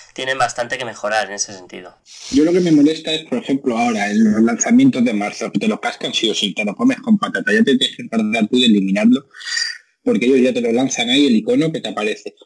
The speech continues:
Speaker 2: Vale, tú te metes, porque lo digo porque me pasó el otro día, me he metido, bueno, a ver qué tienen. Vaya, cinco o seis segundos en cargar los juegos, digo, pues, esto va muy mal, es que no, se te quitan las ganas de entrar a cotillear si los tiempos son importantes, porque van desesperando.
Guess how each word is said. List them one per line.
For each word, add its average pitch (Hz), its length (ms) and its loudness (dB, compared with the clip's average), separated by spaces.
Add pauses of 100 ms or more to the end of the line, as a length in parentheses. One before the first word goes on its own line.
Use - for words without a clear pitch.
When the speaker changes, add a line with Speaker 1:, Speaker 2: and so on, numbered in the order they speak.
(180)
Speaker 2:
Vale, 262 280 0
tú 135 140 -2
te 147 100 -4
metes, 135 420 -6
porque 101 240 -8
lo 107 160 -2
digo 214 160 4
porque 131 180 0
me 107 80 -4
pasó 95 260 -8
el 95 60 -4
otro 95 200 -6
día, 135 140 2
me 113 100 2
he - 20 4
metido, 104 380 2
bueno, 104 220 -4
a 85 40 -10
ver 90 140 -4
qué 92 100 -4
tienen. 131 320 0 (300)
Vaya, - 340 -4 (260)
cinco 123 200 -2
o - 60 -4
seis 135 160 0
segundos 113 440 -2
en 92 120 -8
cargar 104 340 -4
los 104 140 2
juegos, 120 340 0
digo, 90 240 -2
pues, - 160 -10 (540)
esto - 360 -4
va 196 140 0
muy 240 220 6
mal, 170 280 0
es - 160 -6
que 190 220 0
no, 240 180 4 (520)
se - 160 0
te 113 60 4
quitan 113 260 2
las 139 120 0
ganas 131 300 0
de 107 60 -2
entrar 110 240 -4
a 127 160 -4
cotillear 110 420 0
si 107 480 2 (560)
los 123 180 -4
tiempos 180 300 0
son 165 100 0
importantes, 117 600 0
porque 110 160 -2
van 131 180 0
desesperando. 95 720 -4